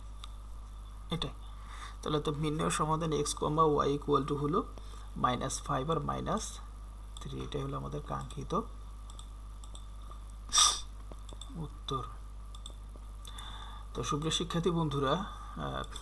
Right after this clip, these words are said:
আশা করি তোমরা ভিডিওটা বুঝতে পারছো। আহ, আমি আমার মতো করে বোঝানোর চেষ্টা করেছি। তো এটাই হলো আমাদের আজকের ক্লাস টপিক, অর্থাৎ, আহ,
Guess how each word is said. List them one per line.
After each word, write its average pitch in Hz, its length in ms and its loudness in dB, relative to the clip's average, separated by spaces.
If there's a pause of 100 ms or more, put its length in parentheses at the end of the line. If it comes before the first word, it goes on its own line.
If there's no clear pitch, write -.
আশা 143 200 4
করি 165 160 4
তোমরা 147 320 4 (600)
ভিডিওটা 139 400 2
বুঝতে 139 300 0
পারছো। 135 280 0
আহ, - 1600 -4
আমি 135 140 0
আমার 135 180 0
মতো 139 220 -2
করে 135 240 -2 (520)
বোঝানোর 135 280 0
চেষ্টা 139 240 -4
করেছি। 135 360 -2 (720)
তো - 100 0
এটাই 165 220 4
হলো 175 180 6
আমাদের 156 220 6
আজকের 143 240 2
ক্লাস 139 260 2
টপিক, 156 340 0 (540)
অর্থাৎ, 151 400 0 (600)
আহ, 127 480 2